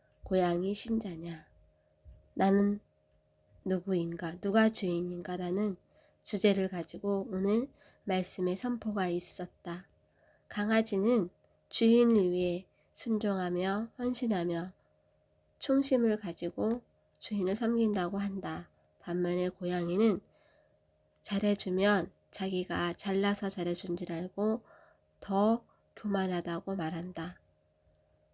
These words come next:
그러면서 오늘 강아지와 고양이에 대해서 이야기를 하면서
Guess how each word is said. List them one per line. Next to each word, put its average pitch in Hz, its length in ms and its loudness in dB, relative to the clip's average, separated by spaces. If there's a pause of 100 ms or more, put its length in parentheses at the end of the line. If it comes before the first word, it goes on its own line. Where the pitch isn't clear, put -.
(800)
그러면서 196 580 -2
오늘 196 380 2
강아지와 180 800 -6 (420)
고양이에 190 500 2
대해서 175 480 -4
이야기를 196 480 -2
하면서 185 600 -4